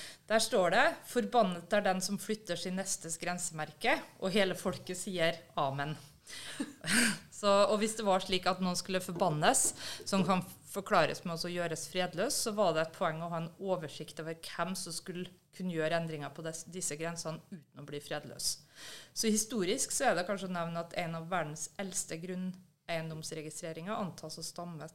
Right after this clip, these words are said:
tilbake fra to tusen fem hundre før Kristus. Eh, det finnes en babylonsk leirtavle fra en plass som heter Gasur, som beskriver en rik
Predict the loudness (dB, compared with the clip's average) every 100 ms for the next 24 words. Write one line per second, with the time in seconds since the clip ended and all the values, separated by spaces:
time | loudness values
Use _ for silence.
0 | -16 -10 -10 -10 -16 -16 -8 -8 -8 -16
1 | -16 -10 -10 -8 -6 -6 -8 -8 -8 -6
2 | -8 -8 -4 -4 -4 -16 -18 -18 -20 -20
3 | -20 -8 -2 -2 -4 -6 -6 -2 0 2
4 | 0 -4 -8 -4 0 0 -2 -4 -2 -2
5 | 0 -4 -2 0 0 -2 -6 -4 -6 -4
6 | -4 -4 -8 -20 _ _ -8 -2 0 0
7 | 0 0 0 -6 -6 -4 -6 -6 -4 0
8 | 0 0 0 -2 -2 -2 0 -2 -2 -4
9 | -2 -2 -4 -4 -8